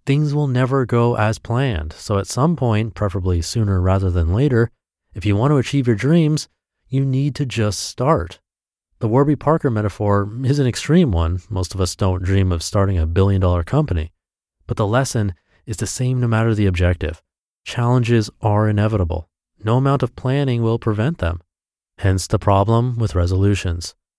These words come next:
Resolutions focus on the outcome, the new body, the new friends, the new job or business, the transformation of whatever variety. But it's easy to overlook the work required, the price to be paid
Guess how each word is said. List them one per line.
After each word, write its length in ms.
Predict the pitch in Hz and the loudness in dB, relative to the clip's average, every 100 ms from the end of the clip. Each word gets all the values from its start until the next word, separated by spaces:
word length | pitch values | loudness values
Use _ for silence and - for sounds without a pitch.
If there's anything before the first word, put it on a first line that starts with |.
| _ _ - | _ _ -4
Resolutions 600 | 107 110 113 120 135 117 | -2 2 2 2 0 -4
focus 420 | - 117 117 120 | -2 -2 0 -2
on 280 | 139 113 113 | -2 -2 -2
the 180 | 104 - | -6 -4
outcome, 600 | 117 135 - - 85 82 - _ - | 0 0 0 -4 -4 -4 -12 _ -2
the 180 | 95 | 0
new 300 | 92 101 120 | 0 0 0
body, 600 | 110 104 107 95 80 80 - | 2 2 2 0 -4 -6 -6
the 160 | 87 | -4
new 320 | 85 104 113 113 | -2 2 2 0
friends, 680 | - 110 104 85 82 - | -2 0 0 -2 -4 -8
the 320 | - 92 85 - _ | -2 0 0 -4 _
new 240 | 113 117 120 | -2 0 2
job 340 | 113 107 110 | 2 2 2
or 80 | 104 | 2
business, 540 | 98 104 87 82 - - _ _ - | 0 0 0 -4 -6 -14 _ _ -10
the 80 | 90 | -4
transformation 800 | - 101 - 101 101 - 110 110 | 2 2 2 0 0 0 -2 -2
of 220 | 95 82 | -2 0
whatever 420 | 90 95 104 107 | 0 2 2 0
variety. 540 | 101 95 98 98 78 - _ _ _ _ _ | 0 0 0 -2 -4 -10 _ _ _ _ _
But 100 | 120 | -2
it's 180 | 113 - | -2 0
easy 180 | 131 143 | 0 0
to 120 | 139 | 0
overlook 560 | 123 117 113 110 110 - _ _ | 0 2 2 2 0 -4 _ _
the 100 | 107 | -4
work 320 | 92 98 92 | 0 0 0
required, 580 | 98 - 87 87 80 80 - - | -2 -2 0 0 0 -4 -12 -10
the 100 | 92 | -10
price 340 | - 104 113 | -2 0 0
to 100 | - | -2
be 100 | 95 | -4
paid 500 | 82 127 127 90 80 | -2 0 2 0 -2